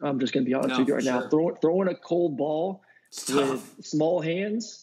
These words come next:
Speaker 1: is not a good thing right now. I mean, that's why those quarterbacks like Aaron Rodgers have so much success, especially late in the season. I mean, he has some monster hands. It's like a baseball mitt. I think he's closer to that ten-inch range where Jake Fromm is under nine inches. So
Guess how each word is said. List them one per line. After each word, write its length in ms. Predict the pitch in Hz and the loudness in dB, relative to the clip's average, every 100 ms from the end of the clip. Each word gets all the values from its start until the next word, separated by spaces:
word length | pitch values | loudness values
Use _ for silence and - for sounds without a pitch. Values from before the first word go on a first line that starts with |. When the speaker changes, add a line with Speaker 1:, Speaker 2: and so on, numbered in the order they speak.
| _ _ _ - | _ _ _ -4
Speaker 1:
is 200 | 147 131 | -4 -2
not 220 | 151 147 | -2 -2
a 60 | |
good 280 | 131 143 131 | 0 0 0
thing 200 | 139 120 | -2 -2
right 160 | 127 127 | -2 -2
now. 120 | 131 | -2
I 60 | 135 | 0
mean, 100 | 131 | 0
that's 200 | 143 156 | 0 -2
why 100 | 143 | 0
those 200 | 143 - | 0 0
quarterbacks 600 | - 147 131 143 135 - | 0 0 0 -2 -2 -2
like 120 | 127 | 0
Aaron 180 | 139 131 | 2 2
Rodgers 300 | 147 139 131 | 0 0 0
have 140 | 131 | -2
so 120 | - | -2
much 180 | 135 131 | -2 -2
success, 640 | 151 - 170 175 151 - - - _ | -4 0 2 2 -2 -8 -14 -20 _
especially 360 | - 170 - 147 | 0 2 4 4
late 180 | 143 | 4
in 60 | 135 | 2
the 60 | 117 | 2
season. 360 | 160 185 147 | 2 2 0
I 20 | |
mean, 140 | 143 139 | -2 2
he 120 | 196 | 2
has 140 | 190 | 2
some 240 | - 131 131 | -2 -4 -2
monster 440 | 147 156 - - | -2 -4 -2 -2
hands. 360 | 131 143 131 120 | 0 0 -2 0
It's 300 | 147 143 - | 2 2 2
like 100 | 143 | 2
a 60 | |
baseball 460 | 131 - 160 - 143 | 2 2 2 2 -2
mitt. 280 | 135 127 - - _ | -2 -6 -10 -18 _
I 60 | 143 | 2
think 160 | 151 | 4
he's 200 | 147 170 | 4 2
closer 380 | - 151 156 - | 2 0 2 0
to 120 | 131 | -2
that 340 | 147 127 - - | 0 0 -4 -6
ten-inch 1040 | - 156 156 156 - _ _ 156 160 - | 0 2 2 -2 -12 _ _ 0 0 0
range 560 | 160 170 185 208 196 - - _ - | 0 2 2 0 -2 -8 -20 _ 0
where 140 | 135 | 0
Jake 320 | - 151 151 | 4 2 2
Fromm 220 | 147 151 | -2 -2
is 100 | 135 | -2
under 240 | - 143 135 | -2 -2 0
nine 240 | 131 131 | 0 0
inches. 380 | 131 135 139 - | 0 -2 -2 -2
So 240 | 131 127 | 0 -2